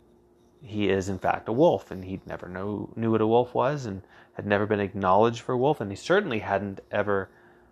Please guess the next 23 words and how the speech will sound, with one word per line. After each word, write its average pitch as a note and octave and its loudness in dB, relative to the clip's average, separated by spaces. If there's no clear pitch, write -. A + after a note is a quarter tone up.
been G2 -6
told F#2 2
that F2 -2
being G#2+ -4
a F2+ -4
wolf F#2 -2
was - -12
good. - 0
So C3 -2
he D3 4
acknowledged D#3 0
himself. F#2 -2
He A2 -2
learned B2+ 2
who B2+ 0
he B2+ 0
was. A#2+ 0
And B2 4
in A#2+ 4
doing B2+ 8
that, A#2+ 6
he B2+ 2
claimed A#2+ -4